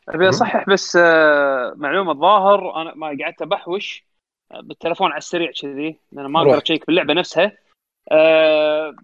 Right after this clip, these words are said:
Speaker 1: على موضوع هذه، آه، فري build بي سي بيلدينج simulator، إذا كان كل شيء مبطل ولا لا. يبدو
Speaker 2: إيه.
Speaker 1: إن كل شيء مبطل، بس، آه، في، في أشياء يمكن طفتني، فأنا راح أعطيها فرصة مرة ثانية.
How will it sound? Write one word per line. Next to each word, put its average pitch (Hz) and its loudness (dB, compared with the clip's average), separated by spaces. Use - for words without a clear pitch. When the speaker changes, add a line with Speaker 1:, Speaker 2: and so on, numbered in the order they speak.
Speaker 1:
على 165 -4
موضوع 175 -2
هذه، 139 -4
آه، 131 -4
فري 202 2
build 170 0
بي 156 -8
سي 156 -2
بيلدينج 143 -6
simulator، 147 -2
إذا 127 -4
كان 131 -10
كل - -20
شيء 135 -18
مبطل 139 -2
ولا 135 2
لا. - -4
يبدو 240 0
Speaker 2:
إيه. 269 2
Speaker 1:
إن 240 -2
كل 277 0
شيء 269 -2
مبطل، 208 -2
بس، 160 -10
آه، 170 -6
في، 165 -20
في 240 -4
أشياء 226 2
يمكن 196 -10
طفتني، 220 -2
فأنا 185 -4
راح 185 -8
أعطيها 202 -4
فرصة 180 -10
مرة 160 -2
ثانية. 185 -2